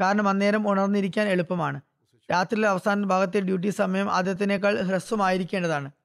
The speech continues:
ശിക്ഷയ്ക്ക് അർഹനായവനെ ശിക്ഷിക്കാൻ ഭയപ്പെടരുത്. ഇക്കാര്യത്തിൽ മൃദുനയം അരുത്. ശിക്ഷ നൽകുന്നതിൽ തിടുക്കം കൂട്ടുകയും ചെയ്യരുത്.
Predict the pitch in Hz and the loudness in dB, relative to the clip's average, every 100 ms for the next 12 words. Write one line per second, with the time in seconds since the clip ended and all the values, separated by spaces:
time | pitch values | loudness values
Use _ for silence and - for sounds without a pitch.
0 | _ _ _ _ _ - 226 - 240 226 | _ _ _ _ _ -2 0 2 0 2
1 | 233 196 214 208 202 202 208 220 214 - | 2 2 4 4 4 2 2 0 -4 -6
2 | 208 220 226 208 175 180 175 185 165 170 | -4 0 -2 0 0 2 0 -2 -2 -4
3 | 214 _ _ 208 185 214 202 180 233 233 | -6 _ _ -6 0 2 2 0 -2 -4
4 | _ _ - 202 190 226 202 196 208 - | _ _ -2 0 2 2 4 2 0 -4
5 | - 170 165 160 175 _ _ - 220 247 | 0 0 2 -2 -4 _ _ -6 0 2
6 | 226 214 202 214 214 208 220 220 208 196 | 2 2 2 2 2 2 0 2 2 2
7 | 226 220 202 185 190 208 214 190 165 151 | 0 0 2 0 0 0 2 2 0 0
8 | 160 | -6